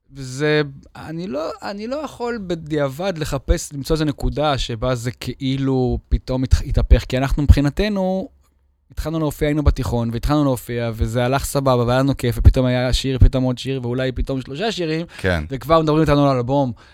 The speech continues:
Speaker 1: ובא איזה מנהל.
Speaker 2: מי זה מדברים?
Speaker 1: אז אני אספר את הסיפור הזה,
Speaker 2: כן.
Speaker 1: כי זה סיפור שאני אוהב. אמ, שב"כ סמך,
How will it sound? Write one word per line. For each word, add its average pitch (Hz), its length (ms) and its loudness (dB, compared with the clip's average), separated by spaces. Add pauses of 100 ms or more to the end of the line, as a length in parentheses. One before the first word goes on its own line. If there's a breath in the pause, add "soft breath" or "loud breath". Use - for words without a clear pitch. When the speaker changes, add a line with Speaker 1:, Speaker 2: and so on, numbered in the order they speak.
(120 soft breath)
Speaker 1:
ובא 117 200 0
איזה 135 180 0
מנהל. 127 540 2 (120)
Speaker 2:
מי 104 120 0
זה 135 100 2
מדברים? 87 440 0 (240)
Speaker 1:
אז 117 320 -14
אני 127 120 -4
אספר 147 280 0
את 175 60 -4
הסיפור 143 380 0
הזה, 107 140 2
Speaker 2:
כן. 80 60 -2
Speaker 1:
כי 123 100 -2
זה 117 60 -4
סיפור 127 300 4
שאני 113 260 -2
אוהב. 143 240 2 (640 loud breath)
אמ, 127 60 -8 (600)
שב"כ 135 300 -2
סמך, 180 380 0